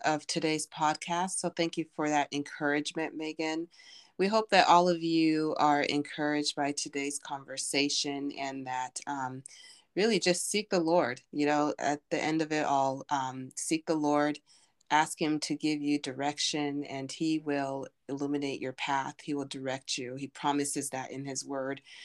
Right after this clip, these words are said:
And then the Holy Spirit will empower you to do all things. So thank you all for listening.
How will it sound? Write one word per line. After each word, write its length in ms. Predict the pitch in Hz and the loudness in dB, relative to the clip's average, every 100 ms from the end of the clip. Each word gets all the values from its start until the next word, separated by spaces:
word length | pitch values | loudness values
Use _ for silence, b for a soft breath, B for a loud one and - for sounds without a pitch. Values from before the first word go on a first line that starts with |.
| B B | B B
And 220 | 147 147 | 2 6
then 240 | 147 147 151 - | 6 4 2 0
the 100 | 147 | -4
Holy 260 | 151 151 151 | 0 0 0
Spirit 380 | - 151 147 | -2 -2 -2
will 120 | - 135 | -4 -6
empower 480 | 139 139 147 143 | -6 -6 -4 -4
you 220 | 139 135 135 | -4 -6 -6
to 160 | - | -6
do 500 | 143 143 135 131 131 - _ _ _ - | -6 -2 -2 -2 -6 -10 _ _ _ 2
all 220 | 139 135 | 2 2
things. 680 | - 127 113 127 139 - - | -2 -4 -4 -8 -6 -6 -8
So 520 | - - 151 135 135 139 - B B - | -10 -2 2 2 2 -4 -14 B B 2
thank 220 | 185 180 | 2 6
you 80 | 190 | 8
all 100 | 175 | 8
for 140 | 170 143 | 8 2
listening. 760 | 147 175 - 175 175 170 170 | 6 6 6 2 4 4 2